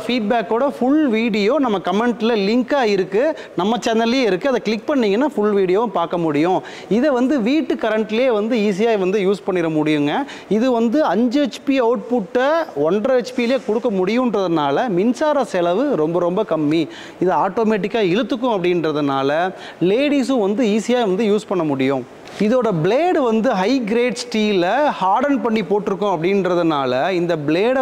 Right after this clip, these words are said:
பத்தி நீங்க பெருசா கவலைப்படவே தேவையில்லை. தேயவும் தேயாது. ஆறு மாசத்துக்கு ஒரு தடவை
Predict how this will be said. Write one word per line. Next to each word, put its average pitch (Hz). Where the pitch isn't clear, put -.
பத்தி 190
நீங்க 185
பெருசா 175
கவலைப்படவே 165
தேவையில்லை. 143
தேயவும் 202
தேயாது. 165
ஆறு 196
மாசத்துக்கு 196
ஒரு -
தடவை 185